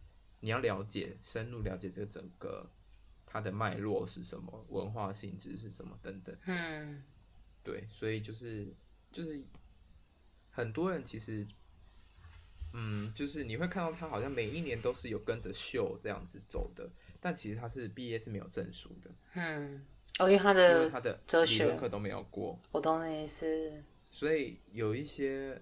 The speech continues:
Speaker 1: 就是你要在安特拿毕业证是其实是非常难的一件事情，就是，
Speaker 2: 嗯。
Speaker 1: 就是，对，很多人都是这样讲，就是不好进又不好出去，哦，不好进很好出去，很好出去就是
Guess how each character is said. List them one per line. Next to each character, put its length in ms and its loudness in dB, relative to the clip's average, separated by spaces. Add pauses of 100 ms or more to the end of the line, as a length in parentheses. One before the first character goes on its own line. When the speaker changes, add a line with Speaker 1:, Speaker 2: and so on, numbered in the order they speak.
(280)
Speaker 1:
就 100 -6
是 80 -2
你 160 -2
要 160 0
在 140 -2
安 240 -4
特 160 -4
拿 260 -6
毕 140 -8
业 160 0
证 180 -6
是 160 -10
其 180 -6
实 100 -8
是 100 -4
非 120 -10
常 160 -10
难 220 -12
的 140 -12
一 80 -12
件 180 -12
事 140 -14
情， 100 -12
就 100 -12
是， 200 -8
Speaker 2:
嗯。 240 -10 (680)
Speaker 1:
就 140 -12
是， 540 -8 (320)
对， 260 -4
很 220 -6
多 100 0
人 80 -2
都 80 -2
是 80 -4
这 80 -6
样 180 -8
讲， 160 -12
就 120 -8
是 280 -6 (280)
不 120 2
好 200 -2
进 180 -8
又 140 -4
不 180 -4
好 180 -8
出 200 -12
去， 260 -12 (160)
哦， 80 -6
不 160 0
好 140 -2
进 180 -6
很 140 -4
好 140 -6
出 140 -10
去， 140 -8
很 160 -6
好 80 -6
出 140 -8
去 100 -4
就 160 -4
是 200 -4